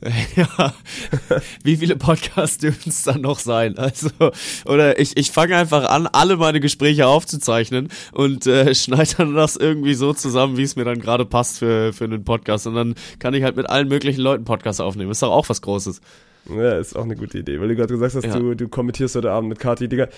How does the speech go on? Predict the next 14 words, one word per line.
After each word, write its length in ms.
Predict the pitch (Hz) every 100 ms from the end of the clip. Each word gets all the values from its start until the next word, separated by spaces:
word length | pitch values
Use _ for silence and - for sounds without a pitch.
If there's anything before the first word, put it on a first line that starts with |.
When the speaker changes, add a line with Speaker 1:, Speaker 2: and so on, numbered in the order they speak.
| -
Speaker 2:
ihr 80 | 123
seid 160 | 135 139
mittlerweile 420 | 147 165 147 143
schon 200 | - 170
so 80 | 160
eine 160 | 143
richtige 320 | 160 190 170
kleine 320 | 151 131 147 139
Kommentatoren-W 720 | 139 127 127 147 139 104 104
G, 160 | 104
die 80 | 101
ihr 100 | 101
da 160 | 101 101
habt. 240 | 98 -